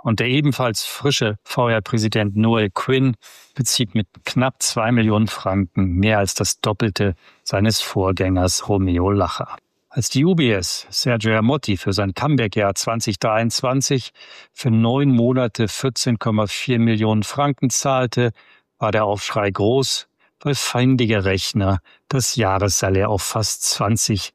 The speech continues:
Millionen taxierten. Doch der Verwaltungsrat zeigte sich lernfähig. Auch für zwölf Monate blieb das Paket in den Folgejahren immer unter fünfzehn Millionen. Botschaft: Wir haben verstanden.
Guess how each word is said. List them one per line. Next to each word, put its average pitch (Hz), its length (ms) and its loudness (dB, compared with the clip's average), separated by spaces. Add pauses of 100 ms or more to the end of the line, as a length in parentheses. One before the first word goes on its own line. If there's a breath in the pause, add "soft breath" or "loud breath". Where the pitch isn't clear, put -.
(120)
Millionen 101 560 2
taxierten. 104 760 -2 (500 loud breath)
Doch 110 140 -2
der 127 120 -2
Verwaltungsrat 147 800 0
zeigte 131 360 -2
sich 117 160 -2
lernfähig. 98 720 -4
Auch 127 140 -2
für 147 100 -2
zwölf 156 340 0
Monate 147 520 2 (400 loud breath)
blieb 117 180 -2
das 120 180 -2
Paket 107 600 -2
in 123 140 0
den 104 120 2
Folgejahren 101 880 2
immer 127 400 2
unter 107 260 0
fünfzehn - 600 -2
Millionen. 95 560 0 (100)
Botschaft: 131 680 -2 (120)
Wir 120 200 0
haben 90 340 -2
verstanden. 95 800 -4